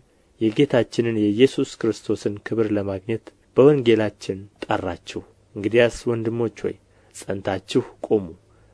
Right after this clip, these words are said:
በቃላችንም ቢሆን ወይም በመልእክታችን የተማራችሁትን ወግ ያዙ። ራሱ ጌታችን ኢየሱስ ክርስቶስና የወደደን በጸጋም የዘላለምን መጽናናት በጎንም ተስፋ የሰጠን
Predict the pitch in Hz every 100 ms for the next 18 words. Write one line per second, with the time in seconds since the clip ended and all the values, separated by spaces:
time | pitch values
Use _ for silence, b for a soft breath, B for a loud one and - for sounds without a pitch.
0 | _ 107 - 113 120 113 - 156 156 113
1 | 101 104 98 92 98 - b b b 117
2 | 120 143 147 - 104 95 - 135 - b
3 | b _ 117 151 156 127 107 - 107 101
4 | 104 98 101 101 104 101 95 - _ _
5 | _ _ 120 123 - 160 123 107 110 -
6 | 113 104 101 - 104 113 104 113 104 117
7 | 127 127 123 110 104 104 104 120 120 123
8 | _ - - 110 110 120 123 131 - -
9 | 123 120 113 110 110 107 110 120 110 -
10 | - 101 98 95 - b b b b -
11 | 104 - 139 139 143 - 113 - 104 101
12 | - 98 - 120